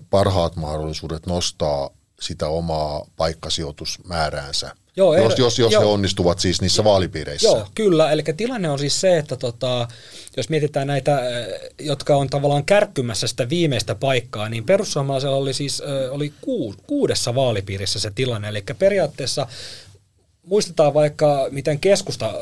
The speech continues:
Speaker 2: voitti kaksituhatta viisitoista vaalit, ne sai hirveän määrän näitä viimeisiä paikkoja. Elikkä
Speaker 1: Mm.
Speaker 2: nimenomaan ne, ne tiukat maaliviivataistelut näissä vaalipiirissä kääntyi silloin keskustalle.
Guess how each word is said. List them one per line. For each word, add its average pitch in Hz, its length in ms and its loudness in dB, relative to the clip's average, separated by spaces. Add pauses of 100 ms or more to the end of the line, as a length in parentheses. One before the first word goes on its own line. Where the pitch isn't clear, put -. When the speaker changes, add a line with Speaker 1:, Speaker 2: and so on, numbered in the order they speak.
(160)
Speaker 2:
voitti 127 520 0
kaksituhatta 131 680 0
viisitoista 127 520 -2
vaalit, 113 200 -4
ne 143 80 0
sai 147 240 -2
hirveän 143 400 2
määrän 127 300 0
näitä 117 260 -6
viimeisiä 104 600 -2
paikkoja. 104 520 -6
Elikkä 104 220 -8
Speaker 1:
Mm. - 40 0
Speaker 2:
nimenomaan 120 440 4
ne, 156 140 0 (240)
ne 156 140 0
tiukat 202 440 2
maaliviivataistelut 127 1160 2
näissä 120 280 -2
vaalipiirissä 113 600 -2
kääntyi 160 340 0
silloin 170 280 -2
keskustalle. - 760 -6